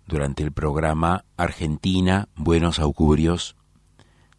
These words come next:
del próximo miércoles tres de abril, puesto que el dos de abril es martes, está entre el primero y el tres de abril.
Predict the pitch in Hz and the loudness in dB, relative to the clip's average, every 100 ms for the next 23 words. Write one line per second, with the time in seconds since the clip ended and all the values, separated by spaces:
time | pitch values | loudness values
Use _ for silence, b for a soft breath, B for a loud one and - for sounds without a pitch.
0 | - 76 73 76 - - 80 - - 78 | -12 -6 -4 -4 -4 -2 -2 -2 -2 0
1 | 76 78 82 _ - 78 78 87 - 76 | 0 -2 -4 _ -6 -2 0 0 -2 0
2 | 85 82 - _ _ _ _ _ _ - | 0 -2 -8 _ _ _ _ _ _ 2
3 | 90 82 - - - 73 71 76 64 - | 2 2 -4 -10 -8 -6 -2 -2 -4 -12
4 | - 65 - 73 - 73 73 - _ _ | -8 -8 -8 -12 -12 -14 -14 -16 _ _
5 | _ - - 76 80 76 73 71 78 85 | _ -20 -16 -10 -8 -6 -8 -6 -6 -6
6 | 90 - 71 - - 85 76 73 - 78 | -10 -10 -10 -12 -6 -2 0 -2 -8 -12
7 | 69 - - - - - 71 71 78 71 | -12 -14 -18 -20 -14 -10 -10 -8 -10 -8
8 | - 76 85 92 95 101 _ b b b | -6 -4 -2 -2 -2 -6 _ b b b
9 | b b b b b b b b b b | b b b b b b b b b b
10 | b b b b 80 76 98 90 78 - | b b b b -2 0 2 4 4 -2
11 | - B B B B 76 78 71 65 | -6 B B B B -4 -2 0 -4